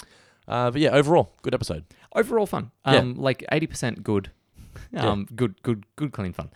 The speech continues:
Speaker 1: Yeah.
Speaker 2: Um, I really, like, I mean, what I loved, I really enjoyed the police cops send up of just trash
Speaker 1: <laughs>
Speaker 2: network T V. Like, it's still, if you watch a trailer for, what was the, uh, Lethal Weapon, like, the,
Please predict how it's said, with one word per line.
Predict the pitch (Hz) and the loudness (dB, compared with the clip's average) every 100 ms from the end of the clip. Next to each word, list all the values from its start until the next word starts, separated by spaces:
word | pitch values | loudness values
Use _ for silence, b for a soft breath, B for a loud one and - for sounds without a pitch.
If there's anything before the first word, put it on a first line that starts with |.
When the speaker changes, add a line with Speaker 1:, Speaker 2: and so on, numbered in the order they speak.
| B B | B B
Speaker 1:
Yeah. | B | B
Speaker 2:
Um, | - 113 107 104 101 - | 0 2 2 0 -4 -4
I | 127 | -4
really, | 127 120 131 147 | -2 0 0 0
like, | 107 98 | -2 0
I | 104 92 | 0 0
mean, | 104 - | -2 -4
what | - | -6
I | |
loved, | 67 73 - | -6 -8 -8
I | - | -8
really | 101 110 117 110 92 | -8 -2 0 2 0
enjoyed | 82 82 80 76 | -2 -2 -4 -4
the | |
police | - 85 78 - | -6 -6 -6 -6
cops | 80 - - - _ _ _ - | -6 -6 -12 -16 _ _ _ -10
send | - 90 82 | -4 -2 -2
up | 80 - - | -2 -4 -2
of | 85 78 76 - | 0 0 -4 -6
just | 95 - | -6 -6
trash | - 85 82 - | -6 -6 -6 -6
Speaker 1:
<laughs> | |
Speaker 2:
network | 90 - 87 82 | -4 -2 -4 -4
T | - 82 | -6 -6
V. | 82 107 - B B 117 | -4 -6 -10 B B -12
Like, | - 101 98 _ _ | 0 0 0 _ _
it's | 165 - | -2 -2
still, | - 175 185 147 120 - | -4 0 2 2 -2 -6
if | - 160 | -6 -4
you | 170 | -4
watch | - | -4
a | 139 | -6
trailer | - 110 107 95 | 0 0 0 -2
for, | - 107 92 90 85 - | -4 0 0 0 -4 -6
what | 110 | -6
was | 120 104 | -6 -6
the, | 95 92 | -4 -2
uh, | 82 - | -4 -2
Lethal | 104 90 82 | -4 -2 -4
Weapon, | 76 - - - _ _ - - | -6 -6 -10 -16 _ _ -20 -8
like, | 80 - | -8 -4
the, | 82 | -6